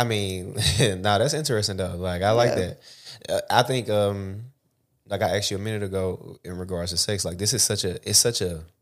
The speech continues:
Speaker 1: rare space, or not a rare space, but, like, a, a uncomfortable space.
Speaker 2: Yeah.
Speaker 1: You know, to have, like, open discussions about sex and sexual experiences with people. And that's why I asked you, like, what introduced you to sex? Because, um,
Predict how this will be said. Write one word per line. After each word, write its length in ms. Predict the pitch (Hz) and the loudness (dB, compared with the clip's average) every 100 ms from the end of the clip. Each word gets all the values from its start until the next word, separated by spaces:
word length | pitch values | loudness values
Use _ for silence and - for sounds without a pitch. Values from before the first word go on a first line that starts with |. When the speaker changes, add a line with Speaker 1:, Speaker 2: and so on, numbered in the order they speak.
| _ _ | _ _
Speaker 1:
rare 380 | - 90 104 95 | -4 2 2 2
space, 380 | 92 - 90 85 | 0 -2 -4 -2
or 60 | 117 | -2
not 160 | 151 | 0
a 40 | 113 | 0
rare 200 | 95 95 | 2 2
space, 260 | 92 90 90 | 0 -4 -6
but, 140 | 92 | -6
like, 180 | 92 87 | -6 -6
a, 240 | 85 87 - | -8 -8 -10
a 200 | - - - - | -10 -10 -10 -6
uncomfortable 600 | 104 98 101 98 92 90 | -6 -4 -4 -6 -10 -12
space. 480 | - 82 - - 185 | -8 -8 -8 -10 -2
Speaker 2:
Yeah. 340 | 185 170 185 185 - | 0 2 -2 -8 -8
Speaker 1:
You 120 | 98 | -4
know, 220 | 85 85 | -2 -2
to 120 | - | 0
have, 360 | 92 90 85 - | 2 2 0 -4
like, 180 | 82 76 | -6 -4
open 260 | 90 92 87 | -2 -2 -2
discussions 640 | 85 - 87 - - 101 _ _ - - - _ | -2 -2 -4 -6 -12 -18 _ _ -20 -20 -20 _
about 440 | - 82 85 80 - | -4 0 2 0 0
sex 320 | - 98 - | 2 2 0
and 100 | 87 | 0
sexual 380 | - 92 92 87 | 0 0 -2 -4
experiences 720 | 85 - 95 90 85 - 80 | -4 -4 -4 -4 -4 -6 -8
with 180 | 85 82 | -10 -12
people. 460 | - 87 78 76 - _ | -10 -10 -10 -18 -20 _
And 460 | 87 87 85 82 110 | -6 -4 -4 -8 -8
that's 180 | - 107 | -2 0
why 120 | 110 | 2
I 140 | 85 87 | 0 -2
asked 120 | 90 | -4
you, 60 | 90 | -4
like, 140 | 85 87 | -6 -4
what 180 | 92 - | -2 -2
introduced 500 | 90 85 90 151 - | -4 -6 -4 -4 -4
you 60 | |
to 80 | 90 | -2
sex? 240 | - 78 - | -2 -4 -8
Because, 460 | 80 92 80 90 - - _ _ _ _ - | -6 -4 -2 -6 -12 -20 _ _ _ _ -4
um, 420 | 90 85 82 - | -2 -2 -6 -14